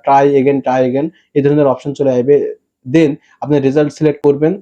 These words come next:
সেক্ষেত্রেও আপনি কিন্তু প্রসেসিংটি কমপ্লিট করতে পারবেন না। Try again, try again এই ধরনের অপশন চলে আসবে। আর লিংকের মাধ্যমে আপনি ট্যাপ করার সাথে সাথে কিন্তু এই ধরনের ইন্টারফেসে চলে আসবেন। যাই হোক, এখন আমরা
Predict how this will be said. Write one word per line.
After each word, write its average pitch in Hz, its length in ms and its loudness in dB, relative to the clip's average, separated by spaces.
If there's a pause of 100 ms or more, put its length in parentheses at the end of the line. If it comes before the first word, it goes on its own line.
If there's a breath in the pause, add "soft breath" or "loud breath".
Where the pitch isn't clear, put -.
(120)
সেক্ষেত্রেও 165 480 0
আপনি 156 240 0
কিন্তু 147 180 -2
প্রসেসিংটি 160 580 -2
কমপ্লিট 139 480 -2
করতে 160 240 -2
পারবেন 156 260 0
না। 202 120 -2 (360 soft breath)
Try 143 220 2
again, 143 220 0
try 135 200 2
again 135 220 0
এই 143 120 2
ধরনের 143 240 2
অপশন 139 200 -4
চলে 143 160 -2
আসবে। 151 140 2
আর 139 120 -2 (120)
লিংকের 160 340 0
মাধ্যমে 175 280 0
আপনি 160 220 -4
ট্যাপ 147 220 0
করার 160 120 -2
সাথে 147 180 -4
সাথে 175 180 -2
কিন্তু 170 180 0
এই 143 100 4
ধরনের 143 300 -2
ইন্টারফেসে 127 480 -2
চলে 180 220 0
আসবেন। 113 240 -2
যাই 175 140 2
হোক, 220 120 0
এখন 196 240 -2
আমরা 156 500 0